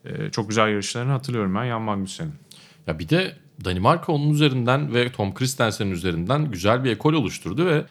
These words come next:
Speaker 2: e, G T sınıflarında, endurance yarışlarında hala devam eden ve yeni isimler çıkarmaya devam eden bir ekol oluşturdular. İşte en son
Speaker 1: Kesinlikle.
Speaker 2: örneklerinden biri Nikitin. Çok özel bir delidir o da yine, e, YouTube kanalından takip edebilirsiniz.
Speaker 1: Ya Magnussen onun yanında kont gibi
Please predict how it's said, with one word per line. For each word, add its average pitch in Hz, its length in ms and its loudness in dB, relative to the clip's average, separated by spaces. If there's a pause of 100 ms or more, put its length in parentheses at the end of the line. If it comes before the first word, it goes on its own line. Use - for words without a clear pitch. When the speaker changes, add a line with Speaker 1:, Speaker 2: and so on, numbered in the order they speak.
(100)
Speaker 2:
e, 80 140 0
G 80 300 -2
T 156 160 2
sınıflarında, 92 600 0
endurance 104 500 0
yarışlarında 98 600 -2
hala 143 420 4
devam 101 300 0
eden 143 320 0
ve 131 80 2
yeni 131 540 0
isimler 104 420 -4
çıkarmaya 101 640 -2
devam 101 300 0
eden 113 280 0
bir 139 80 0
ekol 135 240 -2
oluşturdular. 85 540 -4
İşte 78 220 -4
en 90 40 0
son 90 60 -2
Speaker 1:
Kesinlikle. 92 240 -2
Speaker 2:
örneklerinden 82 600 -2
biri 104 180 -4
Nikitin. - 420 -8 (220)
Çok 87 160 -6
özel 87 300 0
bir 80 100 -4
delidir 78 280 -4
o 78 140 -2
da 82 60 -2
yine, 78 280 0 (220)
e, 76 60 -4
YouTube 76 420 -4
kanalından 80 460 -4
takip 76 340 -6
edebilirsiniz. 78 760 -6 (180)
Speaker 1:
Ya 85 80 -12
Magnussen 95 480 -2
onun 110 140 -4
yanında 113 300 -4
kont 123 300 -2
gibi 135 320 -2